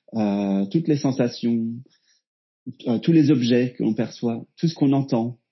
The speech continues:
euh, et toutes les croyances, c'est là où c'est le plus subtil, c'est, euh, à déceler toutes les croyances, euh, auxquelles on est identifié. Lorsqu'on arrive à, à discerner entre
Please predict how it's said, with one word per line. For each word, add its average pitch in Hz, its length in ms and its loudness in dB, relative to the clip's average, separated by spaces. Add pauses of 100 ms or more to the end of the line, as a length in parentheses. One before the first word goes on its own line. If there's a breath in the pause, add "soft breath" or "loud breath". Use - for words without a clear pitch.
(640)
euh, 110 560 0
et 123 120 0
toutes 185 180 0
les 165 100 4
croyances, 135 720 -2 (100)
c'est 135 100 2
là 147 120 6
où 139 40 4
c'est 139 140 2
le 113 60 2
plus 127 140 0
subtil, 139 440 0
c'est, 107 240 2
euh, 104 320 0 (100)
à 98 460 -2 (140)
déceler 131 500 0
toutes - 180 -4
les 127 120 2
croyances, - 600 -4 (200)
euh, 101 240 -2 (240)
auxquelles 123 280 2
on 117 80 4
est 117 80 4
identifié. 113 580 -2 (1200 soft breath)
Lorsqu'on 131 320 2
arrive 139 300 4
à, 117 340 -2
à 117 100 0
discerner 135 760 0
entre 117 580 -2